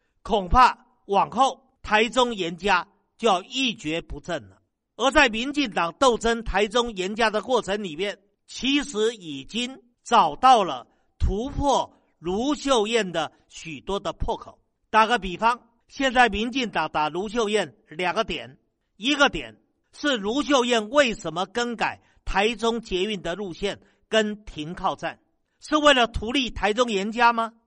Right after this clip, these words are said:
还是为了图利特定的建商呢？另外的，卢秀燕也曾经把台中本来社会住宅的预定地，把它卖给建商。民进党又指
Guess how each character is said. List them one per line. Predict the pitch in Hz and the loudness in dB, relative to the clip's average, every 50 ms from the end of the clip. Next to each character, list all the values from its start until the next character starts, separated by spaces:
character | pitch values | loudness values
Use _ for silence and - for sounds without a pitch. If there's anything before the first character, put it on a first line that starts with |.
| _ _ _ _ _ | _ _ _ _ _
还 | - - 233 240 | 2 2 4 4
是 | - 247 | 4 2
为 | 240 240 240 | 2 4 4
了 | 226 214 208 | 4 4 2
图 | - - 190 196 226 | 2 0 0 0 0
利 | 262 - 214 151 - _ _ _ _ _ _ - | -2 -2 -2 -4 -10 _ _ _ _ _ _ 2
特 | - - 277 247 214 | 6 8 8 8 6
定 | - 240 226 202 | 4 0 -2 -2
的 | 196 190 | -2 -2
建 | - 240 220 196 | -2 -2 -2 0
商 | - 208 220 220 220 220 | 2 2 2 2 0 -4
呢？ | 214 214 220 _ _ _ _ _ | -10 -12 -14 _ _ _ _ _
另 | - 294 302 262 262 | -2 -2 0 2 4
外 | 269 233 196 | 4 4 4
的， | 202 120 107 _ _ _ _ _ _ _ _ _ _ _ _ | 2 -4 -14 _ _ _ _ _ _ _ _ _ _ _ _
卢 | 170 208 240 277 311 | -4 0 2 2 2
秀 | - - 294 269 254 | 4 4 4 4 4
燕 | 247 240 226 | 4 2 0
也 | 202 170 160 - | 0 -2 -4 -6
曾 | - - 202 208 214 | -6 -6 -6 -6 -6
经 | 202 240 240 240 294 - _ _ _ _ _ _ _ | -4 -6 -6 -8 -10 -16 _ _ _ _ _ _ _
把 | - 185 175 160 151 | 2 2 2 2 0
台 | - _ - - 180 190 208 240 247 | -2 _ -8 -4 0 0 0 0 -2
中 | 202 - 254 254 254 247 233 _ _ _ _ | -2 0 0 0 0 -2 -6 _ _ _ _
本 | - 202 190 170 151 139 | -2 -2 -2 -2 -4 -4
来 | 139 139 156 180 190 | -4 -2 -2 -2 -4
社 | - - - 302 311 269 220 185 | -6 -6 2 4 6 6 6 4
会 | 214 226 214 185 | 2 0 0 0
住 | 185 - - 277 262 208 165 | -2 -4 -8 -6 -6 -6 -6
宅 | - 175 151 151 175 | -6 -4 -4 -4 -4
的 | 180 190 170 135 - _ _ _ | -2 -2 -4 -4 -6 _ _ _
预 | - 285 302 269 240 | -6 -2 -2 -2 -2
定 | - 226 226 196 175 | -2 -4 -4 -4 -4
地， | 143 208 196 170 - _ _ _ _ _ _ _ _ _ _ _ _ | -6 -10 -10 -10 -12 _ _ _ _ _ _ _ _ _ _ _ _
把 | - 185 170 160 - | 2 2 2 2 2
它 | - 180 208 208 | 2 2 2 2
卖 | 208 233 277 294 277 233 180 | 0 0 2 2 2 2 0
给 | 135 135 117 117 | -4 -8 -16 -16
建 | - - 196 185 147 | -12 -10 -10 -10 -8
商。 | 139 - 165 160 156 - _ _ _ _ _ _ _ | -6 -6 -6 -6 -6 -8 _ _ _ _ _ _ _
民 | 175 220 254 294 294 | -4 -4 -4 -2 0
进 | 311 302 269 | 0 0 2
党 | 220 214 208 233 | 2 0 2 4
又 | 262 254 233 | 4 4 4
指 | - - 156 151 151 165 - | 2 -2 -8 -8 -8 -10 -12